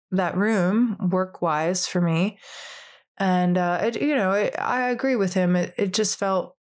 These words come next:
uh, wrong for what I was using it for. It was, it was what it was. It was what I had at the time. And, um, uh, I wasn't ready to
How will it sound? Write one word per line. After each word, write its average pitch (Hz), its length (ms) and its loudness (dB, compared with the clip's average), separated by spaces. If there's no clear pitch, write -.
uh, 185 240 2
wrong 185 480 2
for 190 260 -2
what 180 380 0
I 185 420 2
was 180 640 2
using 202 380 2
it - 120 -2
for. 185 480 -2
It 185 80 0
was, 185 200 0
it 190 140 -2
was 196 220 0
what 180 120 0
it 170 80 0
was. 196 560 0
It 190 60 -4
was 185 160 0
what 180 120 2
I 175 100 0
had 175 240 0
at 170 120 -4
the 170 80 -2
time. 185 560 0
And, 185 500 2
um, 180 540 0
uh, 58 280 -6
I 175 120 -4
wasn't 175 280 0
ready 170 320 2
to 180 580 0